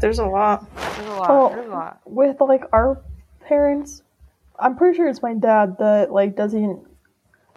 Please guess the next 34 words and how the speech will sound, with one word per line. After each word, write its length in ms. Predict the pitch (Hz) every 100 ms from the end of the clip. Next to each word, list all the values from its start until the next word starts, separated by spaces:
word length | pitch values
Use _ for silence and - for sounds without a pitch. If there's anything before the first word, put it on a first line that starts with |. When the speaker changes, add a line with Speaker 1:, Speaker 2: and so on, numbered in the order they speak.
| _ _ _ _ -
Speaker 3:
like 280 | 202 202 190
Christmas 440 | 208 208 220 220
decorations 500 | 214 208 208 208 233
before 380 | 226 214 233 233
Thanksgiving. 800 | 240 220 - 247 262 285 277 - -
<laughs> 140 | 370 - _
We 100 | 277
should 120 | 254 262
have 60 |
brought 160 | 240 208
him 100 | 202
into 160 | 196 220
this 180 | 214
episode. 420 | 196 185 190 190 196 _ _ _ _ 269
Speaker 2:
<laughs> 380 | - 302 302
Speaker 3:
Um, 460 | - 233 220 208 208 - - - - _ - _ - - -
<laughs> 760 | - 277 - _ _ _ _
but, 320 | 247 247 214 190
like, 400 | 214 214 208 -
m-, 120 | 196 202
I 60 | 233
don't 100 | 240
think 160 | 269 269
my 80 |
mom 260 | 247 214 202
really 200 | 185 -
cares. 580 | - 208 175 170 123 - _ _ _ -
But 240 | 226 202
it's 260 | - 226 220
just 180 | 233 -
the 100 | 220
fact 320 | 208 196 196
that, 120 | 190
like, 260 | 190 185